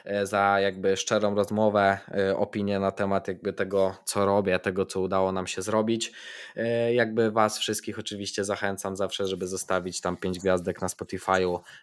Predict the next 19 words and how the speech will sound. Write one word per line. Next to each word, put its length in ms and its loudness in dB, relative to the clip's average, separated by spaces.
e, 180 0
zaobserwować 680 -2
podcast 640 -6
i 40 -16
też 380 -2
z 160 -8
innymi 400 -2
podopiecznymi 880 -4
będę 260 -4
miał 320 -2
przyjemność 440 -2
porozmawiać, 840 -4
e, 220 -2
i 120 -8
będą 200 -4
mogli 320 -4
opowiedzieć 600 -4
swoją 320 -6
historię. 580 2